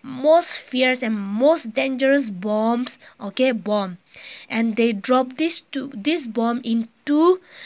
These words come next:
uh, two cities in Japanese, that is Nagasaki and Hiroshima, okay? After they dropped down this, uh,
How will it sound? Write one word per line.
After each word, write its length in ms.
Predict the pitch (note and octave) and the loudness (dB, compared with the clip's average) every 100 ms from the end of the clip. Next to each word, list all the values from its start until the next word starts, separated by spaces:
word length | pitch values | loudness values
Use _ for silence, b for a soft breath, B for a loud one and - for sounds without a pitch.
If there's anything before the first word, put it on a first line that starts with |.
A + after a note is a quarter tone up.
| B | B
uh, 320 | - G#3 G3+ G3+ _ _ | -8 -4 -4 -8 _ _
two 200 | C#4+ D#4 | -2 -2
cities 580 | D4+ C4 A#3+ C4+ C#4 C#4 A#3+ | -2 -4 0 4 4 2 -2
in 180 | A3+ | -4
Japanese, 560 | G#3+ G3 G#3+ A3 B3+ C#4+ | -4 -6 -6 -2 -2 -2
that 240 | A3 G#3 | -6 -4
is 220 | A3+ E4+ - b - | -2 -2 -4 b -10
Nagasaki 720 | G#3+ G#3 A3+ A#3 A#3 C#4+ C#4+ | -6 -4 -4 -4 -4 -2 -2
and 220 | A3 G#3 G#3 | -2 -6 -10
Hiroshima, 720 | - A3+ A3 G3+ - G3+ G3 A3+ | -8 -4 -4 -4 -8 -8 -10 -12
okay? 340 | G3+ C4+ D4 F4+ B B B - | -4 2 4 2 B B B -10
After 260 | A3+ A#3+ | -10 -8
they 140 | A3+ A3+ | -6 -8
dropped 440 | G#3 C#4 D4+ C#4 | -4 0 0 0
down 280 | C4 A#3+ A3+ | -4 -2 -2
this, 300 | A#3+ C4+ E4 B B - | 0 0 -2 B B -12
uh, 120 | G#3 | -8